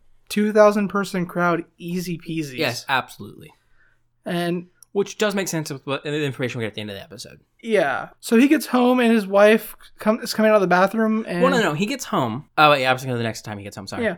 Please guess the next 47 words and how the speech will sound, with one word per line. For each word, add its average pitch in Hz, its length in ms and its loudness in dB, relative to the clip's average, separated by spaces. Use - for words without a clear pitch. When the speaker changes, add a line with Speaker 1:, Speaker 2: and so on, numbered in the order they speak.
Speaker 1:
He 233 100 -2
Speaker 2:
I'm 254 60 2
Speaker 1:
gets 220 120 0
Speaker 2:
thinking 233 80 2
Speaker 1:
home 226 200 6
and 214 80 2
his 202 80 -2
wife 196 220 2
coming 220 140 2
out 208 60 6
of 202 60 2
the 185 60 0
bathroom 180 400 0
runs 185 180 0
into 180 200 2
him. 190 200 0
And 185 240 0
apparently 208 320 4
she, 202 160 -6
she 202 160 -2
was 185 120 0
sleepwalking 170 760 0
because 160 180 -6
she 190 80 -4
just 175 320 -4
falls 180 260 4
asleep 190 220 0
against 214 320 0
him. 175 220 -2
Speaker 2:
Yeah, 240 120 2
and 165 200 -2
he, 190 160 -6
he, 175 100 -2
like, 190 100 -2
kinda 165 140 -4
smiles 131 340 0
and 131 80 -8
he's 120 60 -6
like, 123 200 -8
Speaker 1:
And 208 120 -2
then 214 80 0
Speaker 2:
"Going 160 120 4
Speaker 1:
she's - 60 6
Speaker 2:
back - 100 10
Speaker 1:
like, 208 60 6
Speaker 2:
to - 60 0
bed." - 200 -4